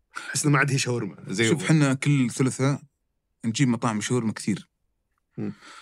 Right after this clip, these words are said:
Speaker 2: أنا ما أسمن إلا الشاورما.
Speaker 1: <laughs> تجربون السوق يعني كذا؟
Speaker 2: شوف، مو بتجرب مطاعم وبس،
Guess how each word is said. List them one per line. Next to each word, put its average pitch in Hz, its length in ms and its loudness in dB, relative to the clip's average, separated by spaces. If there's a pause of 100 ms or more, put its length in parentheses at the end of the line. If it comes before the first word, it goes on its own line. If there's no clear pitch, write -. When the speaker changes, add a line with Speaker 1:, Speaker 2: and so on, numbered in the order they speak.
(800)
Speaker 2:
أنا 131 80 6
ما 151 60 6
أسمن 151 280 2
إلا 117 120 2
الشاورما. 107 380 -6 (440)
Speaker 1:
<laughs> - 380 -14
تجربون 139 480 2
السوق 139 400 2
يعني 120 220 0
كذا؟ 120 140 -6
Speaker 2:
شوف، 165 680 2 (200)
مو 151 160 4
بتجرب 147 340 2
مطاعم 107 340 -2
وبس، 104 340 -2